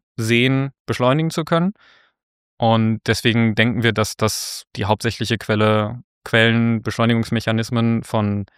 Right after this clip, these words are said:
kosmischen Strahlung bis zu diesem Energiebereich sind.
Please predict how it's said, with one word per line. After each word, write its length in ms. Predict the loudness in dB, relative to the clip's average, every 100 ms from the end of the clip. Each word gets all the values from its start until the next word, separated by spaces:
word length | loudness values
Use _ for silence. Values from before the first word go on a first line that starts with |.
| _ _ _ -6
kosmischen 360 | -4 -4 -4
Strahlung 400 | -6 -2 2 2
bis 120 | 0 -2
zu 100 | -4
diesem 180 | -2
Energiebereich 580 | -2 -2 -2 0 0 0
sind. 260 | 0 0